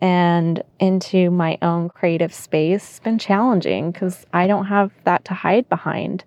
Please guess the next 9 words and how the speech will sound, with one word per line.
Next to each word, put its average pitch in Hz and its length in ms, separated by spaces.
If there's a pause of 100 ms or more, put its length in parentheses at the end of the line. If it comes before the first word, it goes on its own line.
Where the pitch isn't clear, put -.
So 196 300
recently, 202 800
one 240 340
cool 233 320
thing 202 340
that 190 200
I - 120
have 185 300
done 170 520